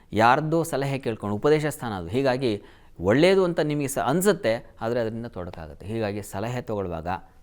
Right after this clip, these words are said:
ತುಂಬ ಹುಷಾರಾಗಿರಿ. ಈ ಹಿತ್ತಾಳೆ ಕಿವಿ ಅಂತಾರಲ್ಲ, ಅಂದರೆ ಹೇಳಿದ್ದನ್ನೇ ಎಲ್ಲ, ಎಲ್ಲ ಇದು ನಾನು ಹೇಳೋದು ಕೇಳೋದು, ಮತ್ತೊಬ್ರು ಹೇಳೋದು ಕೇಳೋದು ಅನ್ನೋ, ಇನ್ನೊಬ್ರು ಹೇಳೋದು, ಅದು ಕೊನೆಗೇನಾಗುತ್ತೆ, ನಿಮ್ಮ ಅಧಃಪತನ ಆಗುತ್ತೆ. ಹೀಗಾಗಿ ಇನ್ನೊಬ್ಬರ ಮಾತಿನ ಮೇಲೆ ನಿಂತ್ಕೋಬೇಡಿ.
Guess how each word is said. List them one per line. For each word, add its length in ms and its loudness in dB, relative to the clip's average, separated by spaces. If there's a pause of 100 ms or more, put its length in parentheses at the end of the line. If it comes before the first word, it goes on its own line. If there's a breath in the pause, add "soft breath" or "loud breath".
ತುಂಬ 200 -8
ಹುಷಾರಾಗಿರಿ. 680 -14 (480 soft breath)
ಈ 100 -2
ಹಿತ್ತಾಳೆ 520 -2
ಕಿವಿ 320 0
ಅಂತಾರಲ್ಲ, 380 -6 (420)
ಅಂದರೆ 200 6
ಹೇಳಿದ್ದನ್ನೇ 420 2
ಎಲ್ಲ, 120 -2
ಎಲ್ಲ 220 4
ಇದು 280 4
ನಾನು 220 -2
ಹೇಳೋದು 260 -2
ಕೇಳೋದು, 240 0
ಮತ್ತೊಬ್ರು 380 -4
ಹೇಳೋದು 240 -4
ಕೇಳೋದು 280 -2
ಅನ್ನೋ, 180 -6
ಇನ್ನೊಬ್ರು 500 -4
ಹೇಳೋದು, 420 -6 (180 soft breath)
ಅದು 140 0
ಕೊನೆಗೇನಾಗುತ್ತೆ, 640 2
ನಿಮ್ಮ 260 -4
ಅಧಃಪತನ 520 -8
ಆಗುತ್ತೆ. 320 -20 (560 soft breath)
ಹೀಗಾಗಿ 320 0
ಇನ್ನೊಬ್ಬರ 360 -4
ಮಾತಿನ 440 -8
ಮೇಲೆ 220 -8
ನಿಂತ್ಕೋಬೇಡಿ. 640 -12